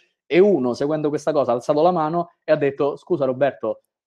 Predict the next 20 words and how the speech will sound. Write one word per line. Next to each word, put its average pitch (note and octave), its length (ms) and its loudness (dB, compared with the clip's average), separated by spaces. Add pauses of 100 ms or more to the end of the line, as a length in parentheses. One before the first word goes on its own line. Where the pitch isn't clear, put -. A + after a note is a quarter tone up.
eh, A#2 480 2
abbiamo E3+ 300 0
capito C#3+ 420 0
con G2+ 120 -4
gli G#2 60 -4
esempi, G2+ 340 -10
puoi B2 140 -2
andare C#3 200 0
avanti, G2 400 -4
sei A#2 160 0
ridondante, A2 800 -4
non, A2+ 220 -10
non C3 120 -4
credo D3 240 -2
che C3 120 -2
ci B2+ 120 -8
stai B2 140 -4
aiutando A#2+ 240 2
a A2 40 -4
capire." F#2 440 -4